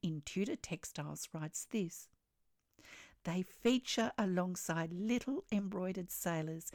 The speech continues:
and mysterious sea creatures which loomed large in the Tudor consciousness as a result of these voyages." The Bacton altar cloth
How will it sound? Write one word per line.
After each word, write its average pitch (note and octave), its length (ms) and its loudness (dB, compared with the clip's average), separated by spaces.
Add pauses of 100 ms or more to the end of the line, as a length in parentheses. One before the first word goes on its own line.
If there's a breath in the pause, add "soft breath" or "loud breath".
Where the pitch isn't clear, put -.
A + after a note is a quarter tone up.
(220 loud breath)
and G#3+ 220 4
mysterious G3+ 720 6
sea F#3 320 2
creatures - 640 -4
which - 240 -2
loomed A3 580 4
large F3+ 480 0
in E3 120 -2
the D#3+ 100 -4
Tudor F3 380 -4
consciousness - 760 -6 (360 loud breath)
as G3 240 2
a F#3+ 60 0
result F#3 640 2 (220)
of D#3+ 200 -2
these E3 280 -2
voyages." D#3+ 720 -6 (2000 loud breath)
The C4+ 100 2
Bacton C4+ 560 2
altar G#3 320 2
cloth - 460 -2